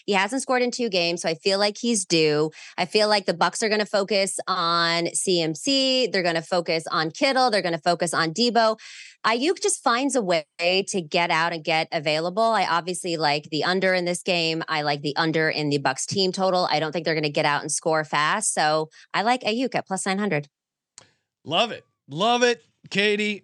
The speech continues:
Speaker 2: always a pleasure. I, I speak for the D-Gens. Always great to have you on. Make sure you follow her on Twitter at Katie Mox. Check her out on C B S as well. And of course,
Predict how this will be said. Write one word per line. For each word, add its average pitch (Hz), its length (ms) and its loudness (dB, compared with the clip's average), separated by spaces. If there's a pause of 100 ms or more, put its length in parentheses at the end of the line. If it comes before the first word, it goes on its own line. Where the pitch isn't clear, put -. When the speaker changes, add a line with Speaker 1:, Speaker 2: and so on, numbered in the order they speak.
Speaker 2:
always 185 340 0
a 156 40 -6
pleasure. 160 720 -2
I, 123 160 -6 (140)
I 131 120 -6
speak 143 300 -8
for 156 100 -6
the 139 140 -4
D-Gens. 143 680 -4 (320)
Always 165 280 0
great 165 260 0
to 156 140 0
have 160 240 0
you 147 120 -2
on. 175 640 -2
Make 151 220 -6
sure 156 140 -8
you 143 80 -8
follow 156 320 -2
her 151 100 -2
on 143 200 -4
Twitter 147 220 -4
at 143 180 -2
Katie 156 260 -4
Mox. 190 460 -2 (360)
Check 156 180 -2
her 147 100 0
out 135 220 0
on 117 240 -8
C 127 240 -6
B 120 180 -2
S 147 300 -2
as 113 320 -8
well. 156 500 -2
And 196 280 0
of 180 120 -4
course, 226 640 0